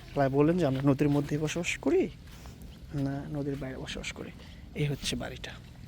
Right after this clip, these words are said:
এই হচ্ছে আমাদের বাড়ি। হুম,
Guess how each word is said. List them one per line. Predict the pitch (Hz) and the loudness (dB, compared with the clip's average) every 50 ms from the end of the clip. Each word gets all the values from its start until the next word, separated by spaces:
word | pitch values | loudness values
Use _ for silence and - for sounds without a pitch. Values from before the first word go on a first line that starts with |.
| - - - - - - - - - - - - - - - | -14 -14 -14 -14 -14 -16 -16 -16 -18 -16 -16 -16 -16 -8 -4
এই | 147 135 | -4 -4
হচ্ছে | - - - | -2 -2 -4
আমাদের | 127 127 127 127 123 - - - - - - - - - - - - - - - - - | -4 -2 -2 -4 -4 -6 -8 -10 -14 -14 -16 -16 -16 -16 -16 -16 -16 -14 -14 -14 -10 -8
বাড়ি। | 156 131 127 123 123 139 220 302 - - - - - - - - - - - - - - - - - | -4 0 0 2 2 2 0 -2 -4 -8 -14 -16 -16 -16 -16 -14 -14 -14 -14 -14 -14 -14 -12 -8 -6
হুম, | 539 523 269 | -4 -4 -4